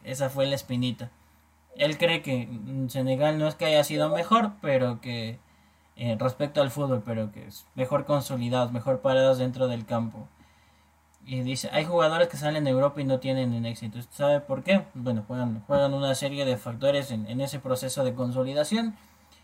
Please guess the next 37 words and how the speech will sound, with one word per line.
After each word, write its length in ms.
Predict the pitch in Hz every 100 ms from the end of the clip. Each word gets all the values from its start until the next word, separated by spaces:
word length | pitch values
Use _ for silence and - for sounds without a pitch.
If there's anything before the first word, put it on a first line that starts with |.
| _ _ _ _ -
¿Qué, 500 | 135 123 120 117 117
qué 80 | 156
opinamos 460 | 151 156 160 165
de 100 | 151
Platita? 600 | 147 151 147 202 202 190 - 127
Lo, 280 | 131 127 123
lo 180 | 120 131
vuelve 280 | 135 151 156
y 40 |
reitera 520 | 135 127 110 147 120
que 180 | - 101 - _ _ _ _ _ _ _ _
piensa 340 | - 143 139 131
que 100 | 117
Platita 400 | 107 113 135 139
es 80 | 131
un 100 | 135
jugador 340 | 135 131 139
muy 200 | 147 170
talentoso, 720 | 196 185 180 180 190 185 180
pero 320 | 135 120 117
que 100 | 113
por 220 | 120 127 120
estar 340 | 120 147 147
en, 180 | 135 117
en 160 | 117
el 100 | 120
Real 320 | 117 127 147 151
Valladolid, 480 | 151 143 139 156 151
pues... 360 | 139 120 - - _ _ - _ _ _ _
Eh, 360 | - 117 113 113
no 240 | 123 139 139
tiene 260 | 143 143
tanta 360 | 135 135 139 139
presión 360 | 127 117 135
para 200 | 135 127
ser 200 | 123 131
protagonista. 840 | 127 131 123 117 120 143 156 127 120